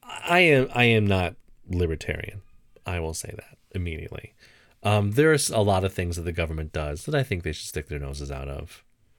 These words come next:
Um, a lot of social things, like just whoever should, wants to get married, get married. Marijuana, legalize it. You know what I'm saying? Like, let's get rid of all that bullshit. Um, but these guys are, like, the,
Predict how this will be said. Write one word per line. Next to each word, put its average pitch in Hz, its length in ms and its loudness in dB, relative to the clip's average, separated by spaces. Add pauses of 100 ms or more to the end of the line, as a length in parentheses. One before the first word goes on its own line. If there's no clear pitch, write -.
(120)
Um, 78 320 -8
a - 40 -10
lot 85 180 -4
of 78 80 -8
social 78 340 -8
things, 71 600 -10 (580)
like 73 300 -10 (200)
just - 280 -6
whoever 95 320 -2
should, 82 240 -8 (100)
wants 80 220 -8
to 80 80 -10
get 80 120 -8
married, 76 340 -6 (220)
get - 160 -12
married. - 340 -14 (220)
Marijuana, 101 540 0 (140)
legalize 78 360 -6
it. 78 140 -12
You 101 80 -2
know 95 40 0
what 90 40 -2
I'm 87 40 -6
saying? 90 340 -4
Like, 82 260 -6 (420)
let's - 120 -10
get 135 120 0
rid 104 100 2
of 85 60 -2
all 80 100 -2
that 71 140 -10
bullshit. - 380 -12 (540)
Um, 101 400 0 (580)
but 113 320 0
these 147 260 6
guys 104 440 4
are, 92 320 0
like, 90 340 -6
the, 87 340 -2